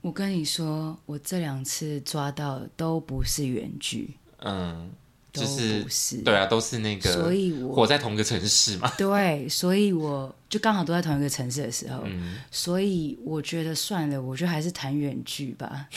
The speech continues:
Speaker 1: <laughs> 我眼不见为净。
Speaker 2: 哦，可是你自身的安全感就，因为你自身给自己的安全感也足够。
Speaker 1: 我到，其实到后来，与其说是安全感，倒不如说是我不想面对，而我都不要看到，我也就算了。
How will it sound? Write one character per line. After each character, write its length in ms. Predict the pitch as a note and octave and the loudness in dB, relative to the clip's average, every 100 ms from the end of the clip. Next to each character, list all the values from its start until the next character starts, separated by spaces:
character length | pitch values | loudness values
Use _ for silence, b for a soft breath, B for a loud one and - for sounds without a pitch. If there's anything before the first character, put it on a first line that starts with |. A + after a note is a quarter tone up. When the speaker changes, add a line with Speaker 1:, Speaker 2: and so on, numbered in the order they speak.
| - - | -6 -6
Speaker 1:
<laughs> 360 | - - F#4+ F3 | -6 2 4 6
我 60 | |
眼 200 | E3 E3 | 6 4
不 120 | C#3+ C#3+ | 4 0
见 280 | E3 E3 | 2 2
为 160 | C3+ B2 | 2 0
净。 420 | A#2+ C#3 B2+ B2+ - - | 0 0 0 -4 -10 -10
Speaker 2:
哦， 540 | - E2+ F#2+ G#2+ G2+ G2 | -6 -4 -4 -4 -6 -6
可 80 | - | -2
是 140 | C3+ G3+ | 2 2
你 160 | C#3+ | 2
自 240 | G#2+ E3+ C3+ | 0 0 2
身 180 | C3+ | 2
的 80 | B2 | 0
安 180 | A2 A#2 | 0 -2
全 200 | - G2+ | -4 -4
感 160 | F2 E2 | -4 -4
就， 80 | A#2+ | -2
因 140 | D#3 | 0
为 60 | G3+ | 2
你 240 | E3+ G2+ - | 2 -2 -2
自 180 | - E3 | 2 4
身 200 | D3+ C#3 | 4 4
给 120 | G2+ | 2
自 140 | E2+ | 4
己 60 | B2 | 4
的 80 | - | 4
安 100 | G#2 | 2
全 180 | - E2+ | -4 -6
感 160 | D#2+ D#2+ | -6 -8
也 100 | D#2 | -10
足 260 | - D#2 - | -10 -10 2
够。 160 | F#2+ | 4
Speaker 1:
我 120 | F#3+ F#3 | 4 4
到， 300 | D4 C4+ C4+ | 4 4 4
其 180 | - A3+ | 0 2
实 180 | A#3+ B3 - | 0 -2 -8
到 160 | - A#3 | -4 -2
后 120 | G#3+ | 0
来， 100 | F#3+ | 2
与 140 | E3 | 2
其 160 | C#3+ D#3+ | 0 -2
说 120 | D#3+ | 0
是 80 | E3 | 2
安 140 | D#3+ D#3 | 2 2
全 160 | D3 | 0
感， 220 | C#3 C3 - - | 0 -2 -4 -2
倒 140 | F#3+ | 0
不 100 | F3 | 0
如 100 | F3 | 0
说 200 | D3+ E3 | 0 -2
是 80 | D#3+ | -2
我 80 | D#3 | -2
不 120 | A2+ | -2
想 200 | C#3+ A#2+ | -2 -2
面 200 | C3 B2+ | -2 -4
对， 220 | A#2+ A#2+ | -4 -6
而 160 | A#2+ C#3 | -6 -6
我 180 | C3+ C#3 | -4 -4
都 140 | E3+ | -4
不 120 | E3+ | -2
要 120 | D#3+ D#3 | -2 -2
看 260 | E3 D3 | -2 -2
到， 140 | C#3+ C#3+ | 0 -2
我 140 | C3+ | -4
也 40 | |
就 80 | B2 | -6
算 320 | A#2+ - - | -4 -4 -4
了。 260 | - - D3 | -8 -10 -12